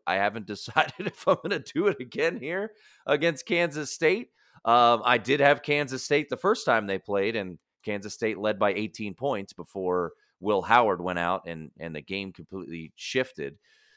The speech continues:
And then there's U S C. Um, you know, does, does the turnover fortune continue for, for U S C, uh, you know, again? And their lone loss is a, a forty-three forty-two loss,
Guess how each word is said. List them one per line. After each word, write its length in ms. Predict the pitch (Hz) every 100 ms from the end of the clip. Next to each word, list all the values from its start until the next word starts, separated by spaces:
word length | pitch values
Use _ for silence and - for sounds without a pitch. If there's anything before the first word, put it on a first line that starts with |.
| -
And 120 | 117
then 120 | 139
there's 260 | 147 147 135
U 140 | 156
S 160 | 175 170
C. 340 | - 190 147 - _
Um, 460 | 95 101 98 101 - _ _
you 120 | 101
know, 300 | 104 127 131 _ _ _
does, 340 | - 110 92 85
does 200 | - 110
the 100 | 110
turnover 800 | 113 - 123 123 127 131 127 127 -
fortune 680 | - 117 123 123 131 127
continue 720 | 123 139 120 - 131 156 101 98
for, 320 | - 104 95
for 160 | - 107
U 240 | 98 117
S 220 | 110 -
C, 420 | - 143 113 104 - _ _ _ -
uh, 440 | 87 90 90 90 - -
you 120 | 98
know, 280 | 95 98 - -
again? 600 | 104 107 110 143 80 87 110
And 280 | - 87 92
their 160 | 95 101
lone 300 | 95 104 104
loss 340 | 101 101 107
is 160 | 101 92
a, 140 | 98
a 80 | 85
forty-three 500 | - 104 101 92 98
forty-two 500 | 87 98 92 - 92
loss, 500 | 90 87 85 - -